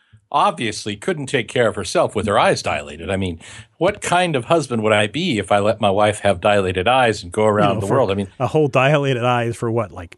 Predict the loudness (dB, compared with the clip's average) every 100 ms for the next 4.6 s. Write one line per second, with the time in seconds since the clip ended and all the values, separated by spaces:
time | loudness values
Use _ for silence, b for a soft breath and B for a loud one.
0 | -20 -20 -18 -12 -6 0 2 2 2 0
1 | -4 -10 -6 -2 0 2 2 2 0 -6
2 | -20 -12 -6 0 0 -2 -10 -2 0 2
3 | 0 0 0 -2 -2 0 0 -2 -4 -8
4 | -6 -6 -2 0 2